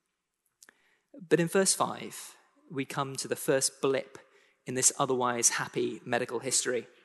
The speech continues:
"Thus, all the days that Adam lived were nine hundred and thirty years,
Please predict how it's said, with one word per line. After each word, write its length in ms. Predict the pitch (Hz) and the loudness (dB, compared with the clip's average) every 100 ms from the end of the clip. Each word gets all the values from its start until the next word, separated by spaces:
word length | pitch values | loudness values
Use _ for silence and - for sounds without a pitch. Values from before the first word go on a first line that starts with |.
| _ _ - _ _ _ _ _ _ _ - _ - _ | _ _ -20 _ _ _ _ _ _ _ -20 _ -20 _
"Thus, 360 | - 131 - - | 8 8 8 6
all 260 | 151 165 | 8 8
the 100 | 190 | 8
days 380 | 160 127 120 170 | 8 8 8 6
that 180 | 139 - | 4 2
Adam 220 | 143 170 | 2 2
lived 400 | 127 113 - - | 2 2 -2 -10
were 160 | 139 208 | -4 -2
nine 380 | 143 151 175 | 0 0 0
hundred 360 | 180 156 143 143 | -2 -4 -2 -2
and 160 | 127 127 | -2 -10
thirty 340 | - 135 - | -2 0 2
years, 560 | 131 120 117 104 - - | 0 0 -2 0 2 2